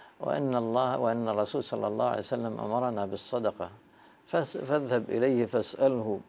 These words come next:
إن كان يكفي أن أعطيك من صدقتي،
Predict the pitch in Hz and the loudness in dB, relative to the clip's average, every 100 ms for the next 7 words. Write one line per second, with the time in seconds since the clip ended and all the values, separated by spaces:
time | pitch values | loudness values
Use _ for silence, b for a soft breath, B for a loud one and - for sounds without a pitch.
0 | - - 117 110 135 131 120 135 139 - | -18 -10 -8 2 4 4 4 2 0 -6
1 | 120 104 113 101 87 - - 98 95 135 | -6 -6 -6 -8 -10 -12 -6 -4 0 2
2 | 120 110 87 - - 101 95 110 110 120 | 2 2 -2 -2 -12 -12 -12 -4 0 2
3 | 131 131 143 139 | 2 0 0 -2